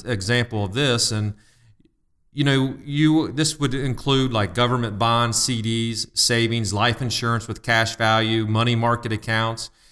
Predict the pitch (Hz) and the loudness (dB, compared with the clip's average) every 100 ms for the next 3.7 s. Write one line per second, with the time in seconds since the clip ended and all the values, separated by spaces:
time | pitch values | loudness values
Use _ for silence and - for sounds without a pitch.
0 | 135 113 147 165 139 135 135 123 127 113 | -12 0 2 2 2 2 2 2 0 0
1 | 131 123 - 120 110 113 - 113 110 135 | -2 -2 -2 -2 0 0 0 -2 0 2
2 | 113 92 101 101 98 - 113 107 104 101 | 0 0 -2 -4 -4 -6 -4 -2 -2 -2
3 | 98 92 90 104 98 87 | -2 -6 -6 -4 -4 -4